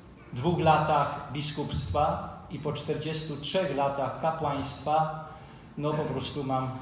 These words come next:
też prawo, żeby skorzystać z tego roku sabatycznego. Taka szansa, taką szansę, e, się, taka szansa się otwarła przede mną. Właśnie pan, y, y, papież Franciszek mi pobłogosławił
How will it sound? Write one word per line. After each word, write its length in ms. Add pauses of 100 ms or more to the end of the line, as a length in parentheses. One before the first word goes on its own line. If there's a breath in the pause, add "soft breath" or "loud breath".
też 180
prawo, 680
żeby 480
skorzystać 580
z 120
tego 320
roku 240
sabatycznego. 760
Taka 400 (320 loud breath)
szansa, 560 (180)
taką 240
szansę, 380 (300)
e, 40
się, 120
taka 260
szansa 240
się 120
otwarła 360
przede 320
mną. 280 (360 loud breath)
Właśnie 340
pan, 240 (200)
y, 40
y, 680
papież 260
Franciszek 480
mi 120
pobłogosławił 880